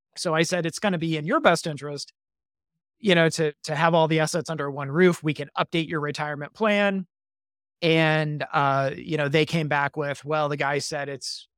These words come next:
uh, it's a no-cost account." And,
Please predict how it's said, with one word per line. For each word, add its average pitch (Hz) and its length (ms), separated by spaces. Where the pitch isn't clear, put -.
uh, 131 420
it's 165 200
a 151 80
no-cost 147 840
account." 135 580
And, 165 320